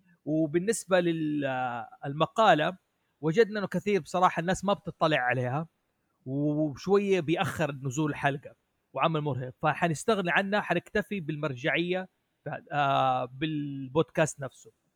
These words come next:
فاعذروني الناس اللي كانت مستمتعة بالمقالة، لكن معليش حنأخرها كمان شويتين وممكن ما عاد نرجع لها يعني. آه، الحمد لله أنا قدرت زي ما تقول في هاوس زوفي، آه، هاوس الليل، هاوس زوفي،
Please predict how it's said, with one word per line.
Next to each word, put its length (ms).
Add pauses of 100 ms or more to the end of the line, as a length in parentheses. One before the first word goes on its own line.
(540)
فاعذروني 640
الناس 280
اللي 60
كانت 220
مستمتعة 380
بالمقالة، 640
لكن 320
معليش 380
حنأخرها 500
كمان 420
شويتين 640
وممكن 640
ما 100
عاد 200
نرجع 300
لها 100
يعني. 220 (1400)
آه، 140
الحمد 340
لله 220
أنا 320
قدرت 380
زي 140
ما 100
تقول 160
في 100
هاوس 140
زوفي، 580
آه، 220
هاوس 340 (260)
الليل، 800 (240)
هاوس 200
زوفي، 680